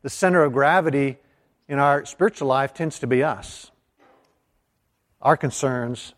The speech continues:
our needs, our desires, our wants. But the more you practice intercessory prayer,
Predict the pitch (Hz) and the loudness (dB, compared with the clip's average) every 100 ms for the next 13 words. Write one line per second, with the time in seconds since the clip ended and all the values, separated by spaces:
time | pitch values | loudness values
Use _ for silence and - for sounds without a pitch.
0 | _ 127 135 120 113 113 107 - _ - | _ -2 0 0 0 -2 -6 -18 _ -2
1 | 131 123 110 101 98 107 - - - - | -2 0 -2 -2 -4 -8 -16 -20 -20 -20
2 | _ _ _ 113 107 107 107 110 - - | _ _ _ -8 -6 -4 -6 -10 -18 -20
3 | - _ _ _ _ _ _ _ _ _ | -20 _ _ _ _ _ _ _ _ _
4 | 156 160 147 151 196 240 226 208 - 180 | 0 2 4 6 8 8 6 2 2 0
5 | 180 165 - - 160 135 - 170 - 135 | 0 -2 -4 -8 -10 -4 -2 -2 -4 -12
6 | - 226 208 110 101 131 | -6 -4 -2 -4 -10 -18